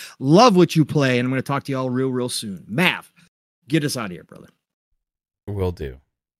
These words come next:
Speaker 2: Everyone, have a great night. Peace out, and we'll see you soon. Uh, next show will be Monday's F S P. So then, and then, uh,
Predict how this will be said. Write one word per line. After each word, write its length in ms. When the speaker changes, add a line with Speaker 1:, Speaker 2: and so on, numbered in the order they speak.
Speaker 2:
Everyone, 520
have 200
a 60
great 240
night. 300
Peace 260
out, 280
and 340
we'll 100
see 160
you 80
soon. 480
Uh, 560
next 300
show 200
will 80
be 180
Monday's 380
F 160
S 140
P. 240
So 280
then, 540
and 240
then, 340
uh, 600